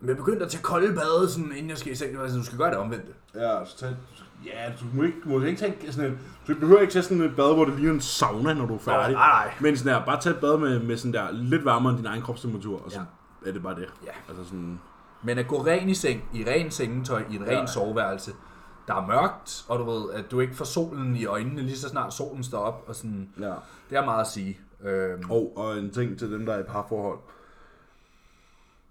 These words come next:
Speaker 2: Lad være med at gå i seng og være uvenner.
Speaker 1: Ja.
Speaker 2: Det er også en kæmpe ting.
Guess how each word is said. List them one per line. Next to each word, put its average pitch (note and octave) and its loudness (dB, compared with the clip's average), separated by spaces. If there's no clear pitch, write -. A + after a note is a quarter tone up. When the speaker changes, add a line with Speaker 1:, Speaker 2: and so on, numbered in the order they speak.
Speaker 2:
Lad D3 0
være C#3 4
med C3 2
at B2 0
gå C3+ 2
i B2+ 4
seng B2+ -4
og A#2 -6
være A2 -4
uvenner. A#2 -4
Speaker 1:
Ja. B2 -2
Speaker 2:
Det C3+ 6
er B2+ 6
også B2 0
en B2+ -2
kæmpe B2+ 2
ting. A2+ -4